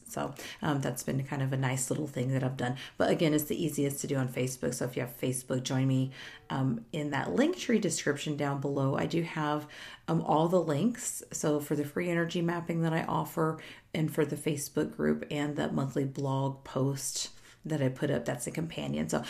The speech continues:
utilize that Linktree down below. I even have a call-in feature. I don't know. I get some call-ins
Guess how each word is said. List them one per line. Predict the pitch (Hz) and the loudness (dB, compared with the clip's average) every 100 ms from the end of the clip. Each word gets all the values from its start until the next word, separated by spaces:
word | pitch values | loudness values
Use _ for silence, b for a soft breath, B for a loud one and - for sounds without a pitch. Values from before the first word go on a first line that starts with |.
| B - | B 6
utilize | 277 294 277 269 | 8 8 6 4
that | 277 226 | 2 4
Linktree | 165 214 226 294 262 | 4 2 0 2 4
down | 254 254 | 4 4
below. | 247 247 247 262 | 4 2 4 2
I | - 240 | 4 4
even | 320 | 2
have | 311 233 | 2 0
a | |
call-in | 226 - 151 240 | 0 0 4 4
feature. | 285 311 311 330 330 | 4 2 2 0 0
I | 254 | 2
don't | 240 247 | 4 4
know. | 240 233 B B | 4 2 B B
I | 196 | -2
get | 170 208 - | 4 4 4
some | - 185 233 254 - | 2 4 4 2 -4
call-ins | - 233 262 277 285 | -2 0 2 2 0